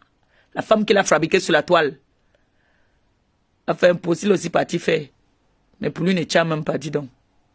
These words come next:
Ça ne tient pas. Il a chuté, il a chuté. Il a chuté. Le président de Bozaïa, Touma Sanga, propre.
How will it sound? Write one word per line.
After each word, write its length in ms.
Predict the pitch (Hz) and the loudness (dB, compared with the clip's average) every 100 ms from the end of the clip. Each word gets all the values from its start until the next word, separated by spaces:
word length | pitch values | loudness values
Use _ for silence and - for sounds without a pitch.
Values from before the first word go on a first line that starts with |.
| _ _ _ _ _ _ _ _ _ _ | _ _ _ _ _ _ _ _ _ _
Ça 160 | _ 196 | _ -8
ne 120 | 151 | -8
tient 280 | 139 165 160 | -2 0 0
pas. 220 | - 127 _ _ _ _ _ _ _ _ _ _ _ _ _ _ _ _ _ _ _ _ _ | -4 -12 _ _ _ _ _ _ _ _ _ _ _ _ _ _ _ _ _ _ _ _ _
Il 60 | - | -4
a 80 | 151 | -4
chuté, 520 | - - - 208 170 | -2 -6 0 2 4
il 80 | 214 | 4
a 100 | 208 | 2
chuté. 560 | - 180 277 247 - _ _ _ _ _ _ _ _ _ | 0 -2 0 0 -2 _ _ _ _ _ _ _ _ _
Il 100 | - | 2
a 100 | 220 | 4
chuté. 600 | 233 - - 320 311 - _ _ _ _ _ _ _ _ _ _ _ _ _ _ _ _ _ _ _ _ _ _ _ _ _ - - | 4 0 0 2 2 0 _ _ _ _ _ _ _ _ _ _ _ _ _ _ _ _ _ _ _ _ _ _ _ _ _ -16 -12
Le 60 | |
président 320 | - 185 180 240 | 0 2 4 4
de 80 | |
Bozaïa, 440 | 196 180 170 208 220 | 4 4 6 6 4
Touma 320 | - 254 254 | 2 2 4
Sanga, 360 | - 170 156 151 | 2 2 0 0
propre. 520 | - 294 - - | 2 4 2 -2